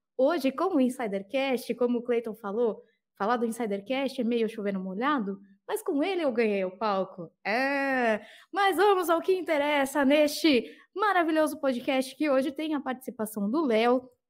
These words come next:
Deixa eu chamar todo mundo de volta para cá, colocar o Léo aqui no nosso centro, já que o palco, como eu estava falando hoje,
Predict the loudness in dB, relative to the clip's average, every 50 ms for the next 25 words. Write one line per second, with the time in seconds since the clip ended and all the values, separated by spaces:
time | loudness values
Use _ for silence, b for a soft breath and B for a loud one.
0 | _ -6 -4 -4 -4 -4 -4 -4 -4 -4 -4 -6 -2 0 2 2 4 4 4 2
1 | 2 0 -2 -2 0 0 0 0 2 2 2 2 2 0 -4 -8 -8 -4 -2 0
2 | 0 0 0 -2 -4 -4 -2 0 2 2 2 0 -2 b b b b b b b
3 | b b b b b b b _ _ _ _ _ 0 2 2 4 2 2 2 0
4 | 2 2 4 4 4 4 2 2 2 0 -2 -4 -6 -6 -6 -4 -4 -4 -4 -4
5 | -4 -4 -6 -6 -6 -4 -2 0 0 0 0 -2 -4 -2 0 2 4 4 4 4
6 | 2 0 2 2 2 2 2 2 2 2 4 4 2 0 0 -2 -2 0 2 2
7 | 2 2 0 -2 -2 -2 -2 -2 -2 -4 -4 -6 -6 -4 -4 -2 -2 -2 -2 -2
8 | -4 -6